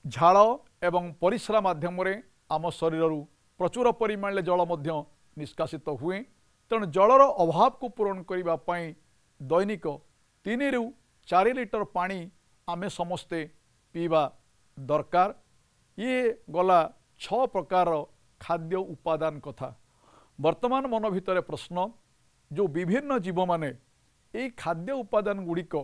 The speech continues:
କିଭଳି ଭାବରେ ପାଇଥାନ୍ତି, ଯାହାକୁ ଆମେ ପୋଷଣର ପ୍ରକାରଭେଦ ବୋଲି କହୁଛନ୍ତି।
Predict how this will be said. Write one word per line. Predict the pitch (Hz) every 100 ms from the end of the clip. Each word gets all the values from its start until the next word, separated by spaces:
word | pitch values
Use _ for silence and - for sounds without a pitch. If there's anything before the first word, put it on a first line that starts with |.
| 127 _ _ _ _
କିଭଳି | 156 147 190 202
ଭାବରେ | 175 170 165 156 - _ _ -
ପାଇଥାନ୍ତି, | 147 156 180 185 175 226 269 _ _ -
ଯାହାକୁ | 139 185 233 247 254
ଆମେ | 208 202 185 160 _ _ _ _ _ _ _ _ _ -
ପୋଷଣର | 170 - 269 262 233 175 - _ _ _ -
ପ୍ରକାରଭେଦ | 165 - 196 262 226 226 208
ବୋଲି | 196 185 165 165 _ _ _ _ -
କହୁଛନ୍ତି। | 156 151 151 139 147